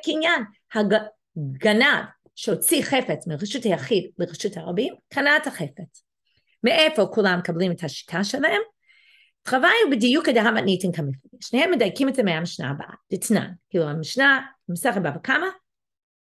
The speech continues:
היה משכו ויוצא, מדובר על פר-, על שור של מישהו, מושך ומוציא, מוציא את הפרה ומת, אוקיי? אני, כאן מקרה קלאסי, גנבתי שור וזה מת.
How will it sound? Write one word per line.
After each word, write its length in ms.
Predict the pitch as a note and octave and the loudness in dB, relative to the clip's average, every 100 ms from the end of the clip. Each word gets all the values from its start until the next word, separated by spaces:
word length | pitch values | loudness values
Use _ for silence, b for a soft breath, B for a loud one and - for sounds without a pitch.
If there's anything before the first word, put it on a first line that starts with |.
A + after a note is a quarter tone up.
| _ _ _ B B B | _ _ _ B B B
היה 180 | A3 B3+ D#4+ | 2 4 4
משכו 220 | D#4+ - A#3 | 2 2 4
ויוצא, 400 | G3+ E3 - E3+ | 4 2 2 0
מדובר 260 | F#3 E3+ G#3 | 0 2 2
על 160 | G#3+ - | 2 -2
פר-, 300 | - D3 - | -6 -6 -2
על 160 | F#3+ E3+ | 0 0
שור 400 | - - E3+ D#3 | 0 2 2 0
של 180 | - D#3 | -6 -8
מישהו, 420 | D3+ - B3 - b b b - | -6 -2 -2 -2 b b b 0
מושך 500 | G#3 G#3+ F#4 E4+ - - | 0 4 4 4 2 -4
ומוציא, 600 | F3+ G3+ F#3+ F#3 C#4+ A#3+ - | 0 2 2 2 4 4 2
מוציא 280 | F#3 F#3+ F3+ | -2 2 0
את 120 | E3 | 0
הפרה 400 | F3 C#3 D3+ F3 E3+ | -4 -4 0 0 0
ומת, 420 | D#3 D3+ - F#4 - - _ _ _ _ _ | -2 0 -2 -2 -6 -20 _ _ _ _ _
אוקיי? 300 | _ A#3 C#4+ - | _ -2 -2 -2
אני, 400 | B3 E4+ F#4+ - _ _ | 0 2 0 -2 _ _
כאן 240 | F#3 G3+ F#3 _ - | -6 -6 -8 _ -12
מקרה 300 | F3 A#3+ - | -6 -2 -2
קלאסי, 500 | - C#3 - G#3 F#3 | -2 -6 -4 -4 2
גנבתי 600 | F#3 F3 B3+ D4 - G#3+ | 2 4 2 2 -4 -4
שור 480 | - F3 G3+ A3+ _ G#3+ | 0 0 0 -2 _ 2
וזה 280 | A3+ B3 A3+ | 4 4 2
מת. 480 | A3 G3 E3 D#3+ | 4 2 0 -4